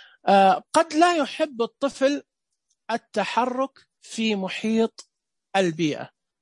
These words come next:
هذا الطفل اللي شوية فيه عند، أو إنه ما يحب يتحرك في المكان الذي،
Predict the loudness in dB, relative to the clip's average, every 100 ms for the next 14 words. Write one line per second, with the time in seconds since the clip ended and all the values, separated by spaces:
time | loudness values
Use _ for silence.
0 | _ _ 0 2 4 0 -2 -8 -6 -4
1 | -2 -4 -2 2 4 4 2 2 0 0
2 | -2 0 2 0 -6 -10 0 2 2 2
3 | -2 -4 -20 -14 0 4 4 2 0 -2
4 | _ -20 _ -8 -4 -2 0 -2 -4 -6
5 | -6 -4 -6 -4 -2 -2 -2 -4 -2 -4